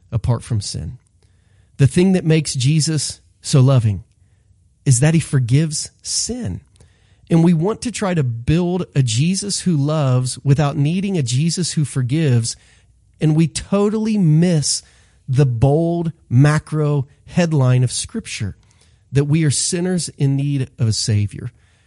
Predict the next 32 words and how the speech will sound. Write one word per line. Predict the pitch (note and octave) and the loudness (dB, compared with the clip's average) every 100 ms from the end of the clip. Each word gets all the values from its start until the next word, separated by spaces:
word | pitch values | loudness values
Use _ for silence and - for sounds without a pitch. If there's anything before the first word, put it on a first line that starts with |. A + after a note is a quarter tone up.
| _ _ _ | _ _ _
And | C3 B2 D3 | 2 2 2
once | F#3+ - | 0 -2
that | E3 E3+ - | -4 -6 -4
Savior | - D3 C#3 C#3 C3 C3 B2+ - _ _ _ _ _ _ _ _ _ | -2 0 2 2 0 0 -2 -4 _ _ _ _ _ _ _ _ _
forgives | - - D3+ B2 A#2+ E3 E3 F#3 | -10 -4 -2 0 2 2 2 -4
us | E3+ F3+ - - | -2 -4 -6 0
and | C#3 | 0
allows | C3 C3 C3+ B2+ | 2 0 0 -2
us | C3 | -4
to | - | -6
stand | A#2+ C#3 B2+ A#2+ | -6 -2 -2 0
before | A2+ B2+ A2+ | -2 -4 -4
God, | B2 A2+ B2 | -4 -4 0
we | C#3+ F3+ | 2 4
then | F3+ F#3 | 2 2
owe | D#3+ E3+ | 2 2
him | D3+ D#3+ | 2 2
our | C#3+ B2+ | 0 -2
life | A#2+ A2+ A2 | 0 -2 -2
and | A2+ | -6
are | A2 | -4
on | A2 G#2+ | -4 -4
mission. | G#2+ - G#2+ - _ _ _ _ _ | -6 -6 -10 -14 _ _ _ _ _
And | C3+ C#3 | 2 4
we | E3+ | 4
said, | - E3+ C3 | 2 2 2
we, | B2 D#3 | 2 0
there | C#3+ D3+ D#3+ | 0 2 2
are | |
too | C#3 - F3+ | -2 -4 -2
many | F#3+ F#3 | -2 -2
people | - C#3+ A#2 A#2 A2 | -4 -6 -4 -6 -6